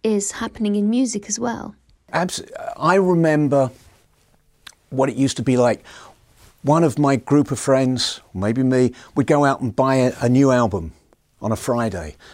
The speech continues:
Speaker 2: The next day we'd all get together, we'd all sit around and we'd be listening to the album from beginning to end. And if we liked it enough, we'd play it again.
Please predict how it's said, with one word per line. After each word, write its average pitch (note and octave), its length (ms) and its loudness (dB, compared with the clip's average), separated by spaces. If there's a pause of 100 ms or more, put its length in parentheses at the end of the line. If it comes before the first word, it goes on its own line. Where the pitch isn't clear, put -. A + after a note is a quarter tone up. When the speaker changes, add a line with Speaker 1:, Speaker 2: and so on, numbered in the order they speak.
(140)
Speaker 2:
The B2 100 2
next D#3 280 0
day D#3 160 4
we'd C3 140 0
all D#3 200 2
get B2+ 180 -2
together, C#3 340 0
we'd B2+ 160 0
all C#3+ 140 2
sit C#3+ 260 -2
around C3+ 360 2
and B2+ 120 -2
we'd C3 120 -4
be B2+ 100 -2
listening C3 420 -4
to C3 100 -6
the B2+ 120 2
album B2 340 -2
from G#2 180 -2
beginning A#2+ 400 0
to B2+ 160 -2
end. F#2+ 360 -2 (260)
And A#2+ 100 -2
if - 120 -4
we C3 100 2
liked B2+ 360 0
it C#3 200 2 (180)
enough, C3 400 2
we'd C3 200 0
play C#3 240 0
it - 100 -2
again. C3 500 0